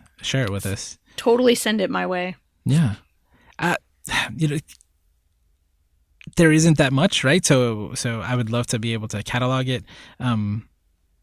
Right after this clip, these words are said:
Speaker 1: you know, on, on the forum would be great. <laughs> You know, like,
Speaker 2: Mm-hmm.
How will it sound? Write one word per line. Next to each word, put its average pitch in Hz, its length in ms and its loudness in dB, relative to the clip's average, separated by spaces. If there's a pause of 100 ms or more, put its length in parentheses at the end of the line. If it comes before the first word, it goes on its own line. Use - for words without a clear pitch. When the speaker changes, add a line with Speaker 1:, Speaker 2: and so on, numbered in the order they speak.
(480)
Speaker 1:
you 120 80 -6
know, 92 140 -4
on, 113 220 -6
on 120 100 0
the 117 80 -2
forum 135 400 4
would 123 160 2
be 120 80 -6
great. 131 340 -4
<laughs> - 380 2
You 240 80 2
know, 170 60 6
like, 147 160 2
Speaker 2:
Mm-hmm. 220 340 -6